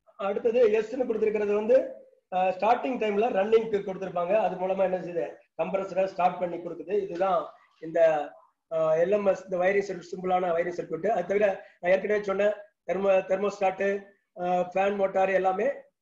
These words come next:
கம்ப்ரஸரோட சீரிஸ்ல connect பண்ணிருப்பாங்கன்னு சொன்னேன்.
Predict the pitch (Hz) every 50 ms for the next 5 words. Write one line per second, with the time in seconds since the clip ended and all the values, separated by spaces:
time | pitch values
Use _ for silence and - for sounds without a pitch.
0 | _ _ _ _ _ _ _ _ _ _ _ _ _ _ _ 170 185 202 208 220
1 | 214 - 208 196 208 220 226 - - 233 254 269 262 262 - - 220 233 226 -
2 | 202 196 202 196 196 202 190 185 170 175 180 180 180 180 180 180 - - 165 165
3 | 160 160 160 165 180 196 202 202